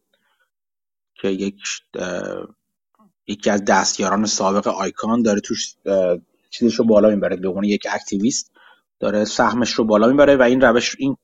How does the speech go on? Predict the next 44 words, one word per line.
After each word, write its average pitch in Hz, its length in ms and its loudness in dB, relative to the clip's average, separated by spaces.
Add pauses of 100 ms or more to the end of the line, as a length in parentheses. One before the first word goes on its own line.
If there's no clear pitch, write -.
(160)
کار 131 260 4
رو 147 80 4
هم 143 240 2
یک 139 180 2
جورهایی 123 440 2
با 127 300 2 (380)
لورج 113 460 4
کردن، 110 260 4
به 110 60 2
صورت 110 200 2
خیلی 120 160 4
سادهش، 107 460 2
ساده‌شوش 104 560 0
اگه 107 140 0
بخوام 113 240 -2
بگم، 131 140 4
داره 135 300 6
با 131 80 4
لورج 110 480 2
کردن 120 540 4 (720)
سهام 117 400 2
خودش، 113 320 0
یعنی 104 180 0
سهامش 110 460 2
رو 117 60 0
در 104 160 4
واقع 98 180 0 (580)
به 104 80 -2
گرو 202 300 4
می‌ذاره، 147 380 6
پول 160 220 -2
قرض 151 340 4
می‌گیره 156 240 4
و 143 80 6
دوباره 117 260 2
داره 117 180 4
سهام 101 360 0
می‌خره. - 260 -12 (720)
این، 113 220 -10 (100)
این 107 140 -8
کار 101 220 -2
داره 101 220 0
انجام 95 400 -4
می‌ده 92 300 -8